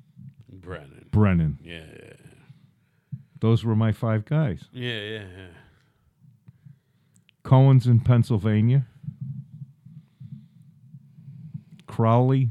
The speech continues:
Speaker 2: for all I know, he's dead.
Speaker 1: He's dead, and Gallagher's dead.
Speaker 2: Gallagher's dead.
Speaker 1: Mike Crowley is long dead, by the way. He's long dead. Like, long dead, dead.
Speaker 2: Maybe.
Speaker 1: No,
Speaker 2: I
Speaker 1: no.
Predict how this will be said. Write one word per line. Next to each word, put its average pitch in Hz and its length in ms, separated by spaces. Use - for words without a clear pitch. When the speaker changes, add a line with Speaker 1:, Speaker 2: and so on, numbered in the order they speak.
Speaker 2:
for 104 160
all 107 160
I 110 80
know, 104 260
he's 92 200
dead. 110 320
Speaker 1:
He's 131 180
dead, 131 500
and 107 220
Gallagher's 110 640
dead. 95 400
Speaker 2:
Gallagher's 117 600
dead. 113 400
Speaker 1:
Mike 123 240
Crowley 135 480
is 90 140
long 107 480
dead, 71 400
by 64 180
the 71 120
way. 69 260
He's 87 180
long 98 380
dead. - 340
Like, 101 220
long 127 400
dead, 85 320
dead. 53 300
Speaker 2:
Maybe. 190 600
Speaker 1:
No, 123 180
Speaker 2:
I - 20
Speaker 1:
no. 165 200